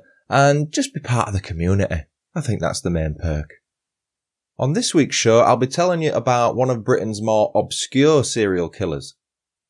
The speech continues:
I've searched Apple Podcasts, Spotify, YouTube,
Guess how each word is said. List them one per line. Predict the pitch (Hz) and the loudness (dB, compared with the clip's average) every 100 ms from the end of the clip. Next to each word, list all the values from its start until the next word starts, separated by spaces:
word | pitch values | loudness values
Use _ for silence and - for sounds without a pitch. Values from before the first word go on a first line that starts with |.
| _ - | _ -10
I've | - | -4
searched | - 160 - - - | 2 4 2 -2 -2
Apple | 131 139 135 | 0 0 0
Podcasts, | 139 123 - 123 120 113 - - _ _ | 0 -2 0 0 0 -2 -10 -18 _ _
Spotify, | - - 143 117 - 123 117 113 107 | -6 2 4 4 2 4 4 2 0
YouTube, | 90 120 123 - 120 113 110 | 0 0 0 0 2 4 2